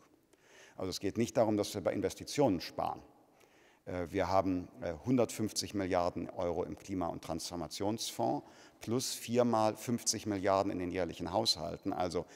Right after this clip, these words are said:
dreihundertfünfzig Milliarden Euro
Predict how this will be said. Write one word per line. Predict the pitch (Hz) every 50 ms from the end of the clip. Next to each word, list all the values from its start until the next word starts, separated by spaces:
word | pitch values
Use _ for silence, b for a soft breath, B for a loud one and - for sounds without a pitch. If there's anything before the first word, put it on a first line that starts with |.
| B B B 87
dreihundertfünfzig | 87 90 78 82 101 127 131 127 143 135 131 127 123 - - - 123 120 113 - - - 123 120 - -
Milliarden | - 90 87 87 90 90 95 101 98 104 101
Euro | - 73 90 92 92 90 85 95 117 135 139 -